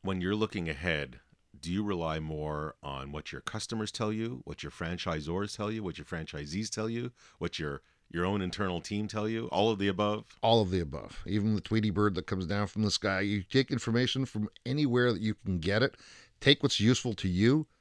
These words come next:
Speaker 2: and that's what you have to use.
Speaker 1: Do you ever ha-, do you have formal meetings and, and formal gatherings or focus groups, or,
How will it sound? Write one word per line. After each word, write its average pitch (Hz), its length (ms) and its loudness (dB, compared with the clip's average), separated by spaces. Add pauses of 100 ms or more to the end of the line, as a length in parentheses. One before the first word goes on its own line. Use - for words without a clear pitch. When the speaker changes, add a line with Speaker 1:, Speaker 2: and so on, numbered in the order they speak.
(120)
Speaker 2:
and 85 120 -6
that's 95 200 -6
what 71 80 -10
you 82 140 -8
have 80 100 -14
to 71 80 -12
use. 82 320 -8 (200)
Speaker 1:
Do 92 100 -2
you 98 40 2
ever 123 200 0
ha-, 98 280 0
do 82 80 -4
you 85 60 -2
have 98 180 -2
formal 95 420 -2
meetings 120 480 -4
and, 78 320 -6
and 73 220 -10
formal 95 400 -4
gatherings 90 540 -4
or 69 100 -8
focus - 380 -6
groups, 90 400 -6
or, 78 180 -8